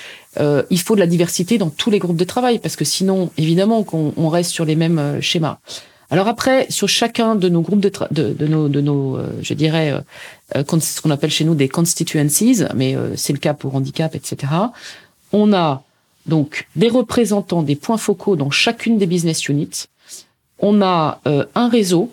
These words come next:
donc par exemple pour le handicap, c'est le réseau phare, euh, qui est dirigé par, euh, Myriam Ama-, Amara et, euh, et Laurent Séné. Euh,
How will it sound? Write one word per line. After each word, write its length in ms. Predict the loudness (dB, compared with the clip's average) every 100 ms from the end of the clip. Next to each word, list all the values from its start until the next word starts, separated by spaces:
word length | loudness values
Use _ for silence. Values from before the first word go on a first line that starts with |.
| -2
donc 200 | -2 -2
par 140 | 0
exemple 240 | 0 0 0
pour 100 | 0
le 60 |
handicap, 380 | 0 0 0 -2
c'est 120 | 0
le 120 | 0
réseau 240 | 2 2 0
phare, 580 | -2 -4 -2 -6 -10 -20 _ _ _ _ -2
euh, 240 | 0 2 0
qui 180 | 0
est 40 | 0
dirigé 440 | 2 2 4 2
par, 300 | 0 -2 -2
euh, 200 | -2 -2 -6 -6 0
Myriam 480 | 0 2 2 0 -2
Ama-, 240 | -2 -2 -2
Amara 480 | -2 0 0 -2 0
et, 320 | 2 4 2 0
euh, 380 | 0 2 0 0 -2 -4 -4 -4 -2
et 60 | 0
Laurent 200 | 2 0
Séné. 400 | 0 2 0 -2 _ -20 -20 -20 -20 _ _ 0
Euh, 1080 | 2 4 2 2 2 2 2 0 -2 -4